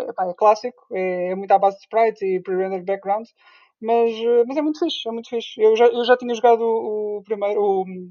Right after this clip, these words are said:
o Star Ocean dois, foi o meu, o meu primeiro Star Ocean, na, na PlayStation um.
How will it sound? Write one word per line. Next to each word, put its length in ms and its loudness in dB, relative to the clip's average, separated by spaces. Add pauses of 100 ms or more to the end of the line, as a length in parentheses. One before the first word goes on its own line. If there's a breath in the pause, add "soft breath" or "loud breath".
(140)
o 60 -20
Star 160 2
Ocean 200 -6
dois, 220 -4 (120)
foi 100 0
o 40 0
meu, 120 -4
o 200 0
meu 120 -4
primeiro 240 -8
Star 180 -2
Ocean, 240 -6 (440 soft breath)
na, 240 4
na 120 -2
PlayStation 420 -2
um. 180 -10